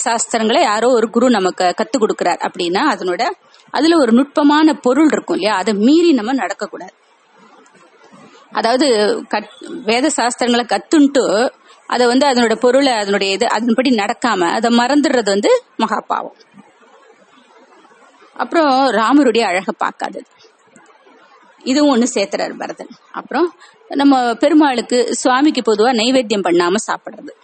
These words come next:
அப்புறம் நமக்கு வந்து யார் வந்து கத்து கொடுத்தாலோ, ஒரு பாடத்தை கத்து கொடுக்குறாளோ, இல்ல விளையாட்டோ, ஏதோ ஒரு கலையை நமக்கு யார் கத்து கொடுக்குறாளோ, அவளை நம்ம தூஷணை பண்ணக்கூடாது, அதாவது அவளை நம்ம திட்டக்கூடாது.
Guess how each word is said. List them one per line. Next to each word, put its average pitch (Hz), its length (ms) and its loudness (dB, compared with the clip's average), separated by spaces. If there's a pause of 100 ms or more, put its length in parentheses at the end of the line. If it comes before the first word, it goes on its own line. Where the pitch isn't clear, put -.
(1600)
அப்புறம் 247 320 -2
நமக்கு 208 300 -2
வந்து 269 440 0
யார் 226 300 0
வந்து 233 220 0
கத்து 214 260 -2
கொடுத்தாலோ, 185 500 -2
ஒரு 247 180 0
பாடத்தை 214 480 -4
கத்து - 160 -8
கொடுக்குறாளோ, 170 600 -2
இல்ல 294 300 0
விளையாட்டோ, 190 500 -2
ஏதோ 240 180 0
ஒரு 339 220 0
கலையை 233 320 -2
நமக்கு 196 280 -2
யார் 185 180 -2
கத்து 202 280 -4
கொடுக்குறாளோ, - 420 -4
அவளை 233 380 0
நம்ம 226 180 0
தூஷணை 247 440 0
பண்ணக்கூடாது, - 520 -8
அதாவது 214 260 0
அவளை 208 280 0
நம்ம 220 160 2
திட்டக்கூடாது. - 580 -6